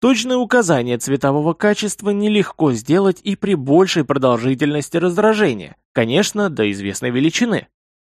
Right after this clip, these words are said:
Точно так же всякому научному открытию, технологическому изобретению или художественному созданию предшествует родственная стадия темноты,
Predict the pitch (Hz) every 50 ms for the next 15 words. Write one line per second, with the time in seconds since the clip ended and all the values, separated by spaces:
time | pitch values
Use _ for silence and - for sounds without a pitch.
0 | _ _ _ _ _ - 151 160 220 - - 233 240 214 - 220 220 202 190 208
1 | 214 - - - 190 214 208 - 208 202 202 196 196 196 196 196 185 - - 165
2 | 160 160 160 156 147 131 - - 156 160 185 196 190 - - 190 185 180 - -
3 | - 214 226 220 214 220 214 214 226 - - 220 - - - 214 220 220 214 185
4 | 214 208 196 214 214 180 - 202 214 208 202 202 202 202 - 214 202 202 196 -
5 | - 214 202 165 156 139 120 117 110 - - 127 123 127 135 143 151 - - 190
6 | 196 190 185 247 254 262 262 262 262 254 240 _ _ _ _ _ _ - 180 165
7 | 151 131 - - - 156 185 208 208 - - 220 220 226 226 226 226 226 233 226
8 | - - - 214 226 220 226 226 220 - - - 226 220 214 214 226 208 - 233
9 | 220 226 240 240 233 - 127 98 82